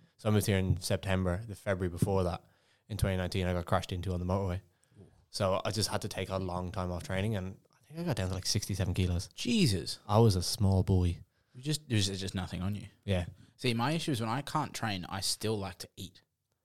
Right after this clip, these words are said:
Speaker 2: I still have an appetite to eat, so I never get small because I'm just eating.
Speaker 1: Yeah, I didn't have an appetite, and I was ju-, I was just a smaller individual as well.
Speaker 2: Mm.
Speaker 1: Like, 'cause the training I'd done, I'd been a qui-, been out of powerlifting for quite a while, and had done, I'd been kickboxing as well.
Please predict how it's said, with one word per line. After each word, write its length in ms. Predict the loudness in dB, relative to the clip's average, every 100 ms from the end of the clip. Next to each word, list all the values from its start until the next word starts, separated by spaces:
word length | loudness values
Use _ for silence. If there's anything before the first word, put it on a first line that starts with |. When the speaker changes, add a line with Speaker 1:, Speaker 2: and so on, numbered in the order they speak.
| _ _ _
Speaker 2:
I 60 | -4
still 300 | 0 0 0
have 140 | -2
an 80 | -4
appetite 420 | -6 -8 -10 -10
to 100 | -10
eat, 220 | -8 -6 -2
so 120 | 0
I 60 |
never 220 | 2 2 0
get 220 | -4 -4
small 400 | -4 -2 -4 -6
because 240 | -10 -8
I'm 120 | -8
just 200 | -8 -10 -10
eating. 180 | 0 4
Speaker 1:
Yeah, 240 | 6 4 0 _ _
I 120 | 6
didn't 260 | 8 6 4
have 120 | 2
an 60 | 0
appetite, 260 | -4 -4 4
and 120 | 6
I 40 | 8
was 140 | 6
ju-, 80 | 2
I 40 | 2
was 160 | 2
just 140 | 0 0
a 40 |
smaller 360 | 0 2 2 2
individual 400 | 0 0 0 0
as 60 | 2
well. 240 | 2 0 -8 _ _ -20
Speaker 2:
Mm. 60 | -20 -2
Speaker 1:
Like, 180 | 0 4
'cause 140 | 6
the 80 | 6
training 300 | 6 8 6
I'd 100 | 6
done, 140 | 6 4
I'd 140 | 4
been 120 | 4
a 60 | 2
qui-, 400 | 2 0 -2 -12 _
been 180 | -6 -6 -6 -2
out 100 | 2
of 40 |
powerlifting 420 | 4 2 2 -2
for 100 | -4
quite 160 | 0 2
a 40 |
while, 300 | 6 6 4 0
and 280 | -4 -2 -4
had 240 | -2 -2 0
done, 400 | 0 0 -2 -6 2
I'd 160 | 4
been 100 | 4
kickboxing 460 | 0 -2 -2 -2 -2
as 80 | 4
well. 260 | 4 2